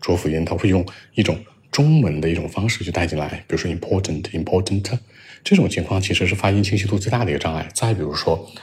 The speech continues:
书这个单词，B O O K，book，其实这个中间的小 O 是一个非常小的小口，book，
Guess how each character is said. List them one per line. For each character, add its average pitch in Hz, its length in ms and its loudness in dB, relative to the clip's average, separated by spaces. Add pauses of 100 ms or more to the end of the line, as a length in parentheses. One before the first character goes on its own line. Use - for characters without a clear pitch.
(140)
书 147 280 2
这 139 120 0
个 82 60 -2
单 80 200 -2
词 80 160 0
，B 87 220 -2
O 82 240 0
O 85 40 0
K，book， - 520 -2 (500)
其 - 160 4
实 151 80 6
这 - 0 -
个 123 120 2 (200)
中 107 180 2
间 104 160 4
的 104 80 4
小 - 300 -2
O 92 220 0
是 - 160 0
一 87 40 0
个 92 60 0
非 - 160 2
常 87 240 -2 (220)
小 - 200 -2
的 78 80 -2
小 - 200 0
口， - 280 -2
book， - 380 -2